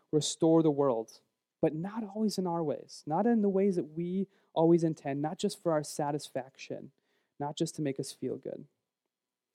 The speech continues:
And as we stand before the tree of Calvary, Calvary and our discontent is turned into holy discontent,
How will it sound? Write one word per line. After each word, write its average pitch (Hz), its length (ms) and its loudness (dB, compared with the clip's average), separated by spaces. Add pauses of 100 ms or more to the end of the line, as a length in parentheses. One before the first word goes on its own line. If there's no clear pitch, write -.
(320)
And 151 80 2
as 160 100 4
we 180 60 4
stand 196 320 4
before 220 240 6
the 202 80 10
tree 190 240 4
of 180 80 0
Calvary, 156 480 2 (120)
Calvary 156 520 0 (400)
and 143 360 -2 (280)
our 135 140 2
discontent 156 600 -4
is 131 120 -4
turned 147 240 -4
into 139 160 -2
holy 175 380 4
discontent, - 800 -6